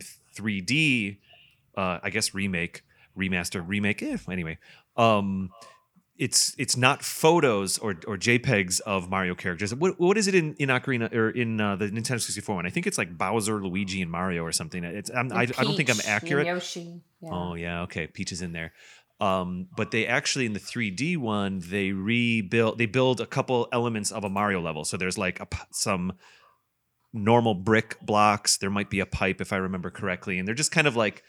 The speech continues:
Speaker 1: plastered along the wall in the Ocarina of Time three D remake in this place instead of the photos. And I think
Speaker 2: Mm-hmm.
Speaker 1: I kinda remember being able to see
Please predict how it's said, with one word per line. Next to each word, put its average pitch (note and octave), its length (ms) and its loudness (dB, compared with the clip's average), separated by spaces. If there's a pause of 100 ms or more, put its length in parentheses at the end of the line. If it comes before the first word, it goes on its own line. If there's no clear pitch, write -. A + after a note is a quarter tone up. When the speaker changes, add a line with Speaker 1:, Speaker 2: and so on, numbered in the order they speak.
(280)
Speaker 1:
plastered G#2 400 2
along F#2+ 300 0
the F2+ 80 -2
wall F#2 500 0 (840)
in G#2 140 -4
the G2 140 0
Ocarina F#2 340 0
of F2+ 80 -4
Time F2+ 240 -2
three F2+ 300 -8
D F#2 240 -2
remake G#2+ 480 -4
in G#2+ 120 -6
this A#2 120 -4
place D#3 260 -4
instead G2 220 -6
of G2 60 -2
the F2+ 60 -6
photos. A#2+ 440 -2 (560)
And G#2 100 -2
I G2+ 80 2
think F#3+ 500 4
Speaker 2:
Mm-hmm. D#3 80 -4
Speaker 1:
I G#2 80 -2
kinda B2 300 -2
remember G#2+ 300 -2
being G#2 260 -4
able G2+ 180 -2
to - 140 -8
see B2 920 0